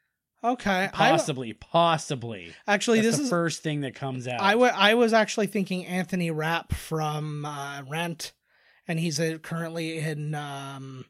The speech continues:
Speaker 1: Star Trek Discovery.
Speaker 2: Oh, Anthony
Speaker 1: Uh,
Speaker 2: Rapp.
Speaker 1: yeah.
Speaker 2: Yeah, he's, uh, yeah, yeah.
Speaker 1: Yeah, he's, he's
Speaker 2: He's
Speaker 1: my
Speaker 2: the guy
Speaker 1: pick.
Speaker 2: that blew the whistle on, uh,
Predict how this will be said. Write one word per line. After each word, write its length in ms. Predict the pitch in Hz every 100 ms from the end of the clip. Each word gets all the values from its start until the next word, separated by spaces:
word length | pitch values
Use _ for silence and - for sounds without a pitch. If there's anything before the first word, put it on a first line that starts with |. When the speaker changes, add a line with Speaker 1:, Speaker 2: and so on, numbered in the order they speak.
| _ _ _ _ _ _ _ 494
Speaker 1:
Star 360 | - - 185 151
Trek 340 | - 175 143
Discovery. 800 | - - 170 170 202 226 240 233 _ _ _ _ _ _ _ _ _
Speaker 2:
Oh, 320 | 214 254 285 208
Anthony 380 | 220 226 220
Speaker 1:
Uh, 60 | 214
Speaker 2:
Rapp. 340 | 262 262 180 _ -
Speaker 1:
yeah. 200 | 226 208
Speaker 2:
Yeah, 120 | 190
he's, 440 | 180 220 214 175
uh, 60 | 214
yeah, 240 | 214 247
yeah. 200 | 185 160 - -
Speaker 1:
Yeah, 280 | 220 175 151
he's, 320 | 196 185 185
he's 180 | 202 -
Speaker 2:
He's 240 | 233 226 214
Speaker 1:
my 80 |
Speaker 2:
the 40 | 196
guy 60 | 202
Speaker 1:
pick. 80 | 180
Speaker 2:
that 40 |
blew 160 | 175 180
the 80 |
whistle 360 | 165 190 180 175
on, 340 | 170 160 160 156
uh, 320 | 156 151